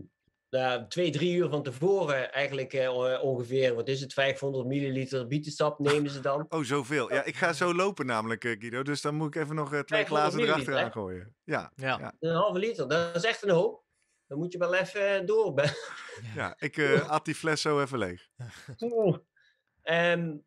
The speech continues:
Speaker 1: maar dan, da-, daarvan zou, hè, eh, het nitraat wordt dan het nitriet en dat wordt dan stikstofmonoxide. En dat is eigenlijk hetgene waardoor je dus een beetje de vaatverwijding krijgt.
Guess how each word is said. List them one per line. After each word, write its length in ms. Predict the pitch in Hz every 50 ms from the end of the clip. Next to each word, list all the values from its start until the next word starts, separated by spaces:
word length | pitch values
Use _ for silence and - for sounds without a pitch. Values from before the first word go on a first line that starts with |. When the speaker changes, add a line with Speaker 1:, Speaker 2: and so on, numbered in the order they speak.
| _ _
Speaker 1:
maar 240 | 151 156 156 156
dan, 300 | 151 196 233 247 214 170
da-, 180 | 147 170 - - -
daarvan 520 | 147 127 151 190 214 190 165 165 160 143
zou, 240 | 131 143 127 123 120
hè, 220 | 107 120 139 165 156
eh, 440 | 131 - 123 120 120 123 120 104 107
het 140 | 117 -
nitraat 580 | 117 117 110 - - 139 143 143 147 - - -
wordt 240 | - 127 120 117 -
dan 160 | 127 120 120
het 140 | 117 117 110
nitriet 420 | 113 117 113 - - - 139 143 -
en 120 | 127 123 -
dat 160 | 120 123 120
wordt 200 | 127 127 123 -
dan 100 | 123 113
stikstofmonoxide. 960 | - - 151 147 - - 120 113 123 135 151 160 156 151 - - 160 147 151 143
En 160 | 135 135 131
dat 160 | 143 160 175
is 100 | 180 170
eigenlijk 320 | 165 160 165 156 156 151
hetgene 360 | 156 151 - - 156 156 156 151
waardoor 400 | 143 143 147 143 139 143 143 143
je 100 | 143 135
dus 160 | 143 135 131
een 80 | 135
beetje 220 | 127 135 131 131 131
de 120 | 123 120
vaatverwijding 800 | - 135 127 139 170 - - - 160 151 156 165 180 196 202 -
krijgt. 480 | 160 170 180 196 233 - - - -